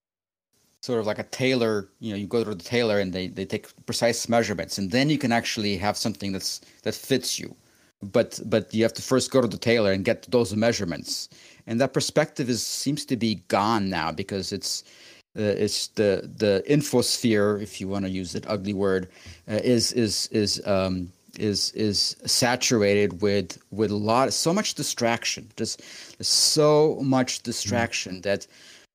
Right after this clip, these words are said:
Speaker 1: that, uh, y-, you have to almost be like a, um, like a Zen monk or something, and just let it all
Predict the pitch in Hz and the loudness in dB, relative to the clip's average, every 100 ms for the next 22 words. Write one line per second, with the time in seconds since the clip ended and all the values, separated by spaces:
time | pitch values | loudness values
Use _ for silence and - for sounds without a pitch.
0 | _ _ 110 - - - 80 120 - - | _ _ -2 -2 -16 -16 -4 -4 -4 -2
1 | 123 120 127 131 123 127 120 - 117 107 | 0 0 0 0 4 2 2 2 4 2
2 | 101 101 95 95 92 90 85 _ _ 104 | 2 0 0 0 -2 -6 -10 _ _ -10
3 | 107 98 90 117 127 110 101 101 90 104 | -8 -8 -2 2 4 6 4 0 -2 -4
4 | - 101 107 101 95 87 104 - - - | -2 -2 -2 -2 -2 -4 -6 -6 -8 -12
5 | - - _ - 110 110 113 120 123 131 | -20 -20 _ -8 0 2 4 6 6 6
6 | 131 135 | 4 2